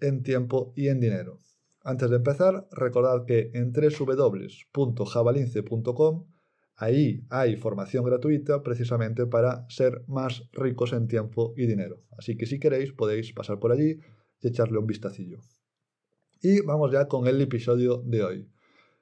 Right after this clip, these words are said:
Y el capítulo de hoy empieza con una historieta real. Una historieta real en una panadería, panadería de pueblo local,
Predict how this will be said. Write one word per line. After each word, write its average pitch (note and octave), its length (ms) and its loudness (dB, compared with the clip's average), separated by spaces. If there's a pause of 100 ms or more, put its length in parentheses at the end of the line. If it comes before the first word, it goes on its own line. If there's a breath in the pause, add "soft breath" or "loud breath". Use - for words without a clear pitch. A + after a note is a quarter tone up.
Y C3 100 -4
el A2 300 2
capítulo D#3+ 360 2
de F#3 140 4
hoy C#3+ 300 0
empieza C#3 480 -2
con C3+ 260 -2
una D3 460 0
historieta A#2+ 500 2
real. A2 380 -2 (160)
Una A#2+ 100 0
historieta A#2+ 380 0
real E3+ 480 0
en D3 360 -4
una A2+ 220 -4
panadería, C3 580 0
panadería G2+ 380 -4
de G#2+ 80 -2
pueblo G#2+ 380 0
local, F3+ 480 -4